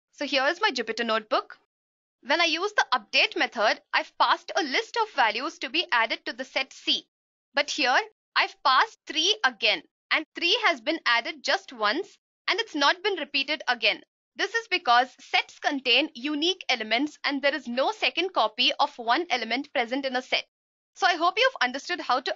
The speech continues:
add elements to a set. Now let's move on to understand how you can remove elements from a set. To remove elements from a set, you can make use of the remove, discard, or the pop methods. The remove method takes one parameter, which is the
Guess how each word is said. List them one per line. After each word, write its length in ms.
add 200
elements 420
to 120
a 60
set. 300
Now 160
let's 260
move 220
on 240
to 160
understand 480
how 160
you 140
can 200
remove 440
elements 400
from 180
a 60
set. 340
To 100
remove 260
elements 380
from 200
a 40
set, 300
you 120
can 220
make 240
use 320
of 160
the 80
remove, 440
discard, 520
or 80
the 140
pop 240
methods. 500
The 160
remove 380
method 560
takes 280
one 320
parameter, 760
which 140
is 80
the 160